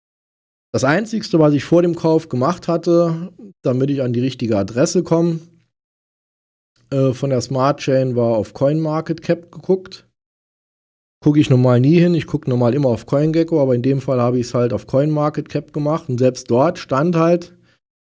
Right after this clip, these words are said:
dass sie halt mehrere Meldungen haben, ähm, äh, dass die, äh, Nutzer nicht in der Lage sind, auf PancakeSwap den Coin wieder zu verkaufen.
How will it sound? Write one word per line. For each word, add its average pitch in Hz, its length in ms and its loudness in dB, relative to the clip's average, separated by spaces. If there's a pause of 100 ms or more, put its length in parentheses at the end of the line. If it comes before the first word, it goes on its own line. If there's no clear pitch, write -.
(340)
dass 147 200 2
sie 147 100 4
halt 131 240 2
mehrere 135 400 2
Meldungen 151 480 4
haben, 151 560 2
ähm, 120 800 0 (520)
äh, 117 220 -4
dass 120 240 -2
die, 110 160 -4
äh, 92 480 -12 (100)
Nutzer 165 440 2
nicht 156 160 0
in 147 60 -4
der 131 80 0
Lage 135 340 2
sind, 139 340 -4
auf 131 260 -2
PancakeSwap 131 760 -4
den 110 100 -4
Coin 113 340 -2
wieder 110 200 -2
zu - 120 -16
verkaufen. 101 760 -2